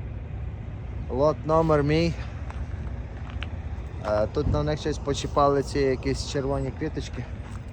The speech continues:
Не знаю для чого. Напевно, щоб було, що знак, що їх не забирають, чи що...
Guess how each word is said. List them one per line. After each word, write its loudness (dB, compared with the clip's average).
Не -4
знаю -2
для -2
чого. -2
Напевно, -4
щоб -4
було, 0
що -6
знак, 0
що -6
їх -2
не 2
забирають, 2
чи -6
що... -6